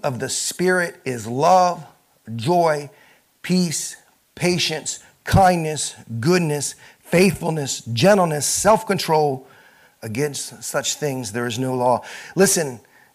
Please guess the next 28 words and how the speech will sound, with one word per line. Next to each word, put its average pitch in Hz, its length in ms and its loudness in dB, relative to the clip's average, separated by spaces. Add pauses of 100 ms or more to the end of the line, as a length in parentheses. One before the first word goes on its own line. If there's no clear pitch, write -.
God 175 320 4
gives 175 260 4
us 185 120 -2
sometimes 175 540 0
a 160 60 -2
filter 151 600 0
that 127 120 -8
we 147 140 -2
can 147 240 -6
use 139 460 -4
to 143 100 -10
run 139 340 -6
things 135 340 -8
through. 123 440 -10 (2750)
When 110 180 -12
I'm 143 440 -4 (720)
acting 143 360 2
up 143 200 -4
down 135 260 0
here 139 400 0
in 127 420 -4 (600)
outbursts 151 760 0
of 123 160 -12 (140)
anger, 147 640 -8 (340)
anybody 123 340 -8
else 131 220 -6
have 139 160 -6
that? 135 380 -8